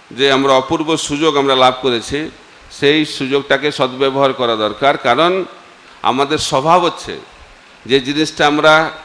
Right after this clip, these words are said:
খুব সহজে পেয়ে যাই, সেই জিনিসের আমরা গুরুত্ব দিই না, ঠিক না? শিল প্রভুপাদ চৈতন্য মহাপ্রভু সেই ব্রজলীলাকে সহজ করে দিয়েছেন আমাদের কাছে,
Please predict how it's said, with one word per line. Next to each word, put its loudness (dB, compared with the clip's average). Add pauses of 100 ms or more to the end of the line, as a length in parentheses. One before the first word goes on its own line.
খুব -4
সহজে 2
পেয়ে 2
যাই, 2 (1600)
সেই 0
জিনিসের 0
আমরা 4
গুরুত্ব -4
দিই -2
না, -8 (1300)
ঠিক -4
না? -2 (640)
শিল -2
প্রভুপাদ 4 (340)
চৈতন্য 0
মহাপ্রভু 2
সেই 2
ব্রজলীলাকে 0
সহজ 2
করে 0
দিয়েছেন 0 (1300)
আমাদের 0
কাছে, -4